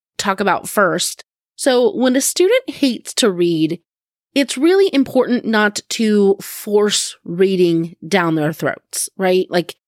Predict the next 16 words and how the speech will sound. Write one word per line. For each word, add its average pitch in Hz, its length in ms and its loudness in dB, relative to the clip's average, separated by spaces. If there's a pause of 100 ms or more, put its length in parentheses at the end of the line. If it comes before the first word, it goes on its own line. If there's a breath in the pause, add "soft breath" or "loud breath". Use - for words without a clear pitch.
(120)
if - 200 -4
they're 381 200 2
really 262 320 2
reluctant, 202 580 0
if 147 80 -8
they 233 140 0
really 269 420 2
don't 214 260 0
like 185 260 -2
it, 170 200 -2 (360)
it's 233 160 -2
really 339 360 2
only 254 240 2
going 208 300 2
to 202 120 0
help 180 360 -2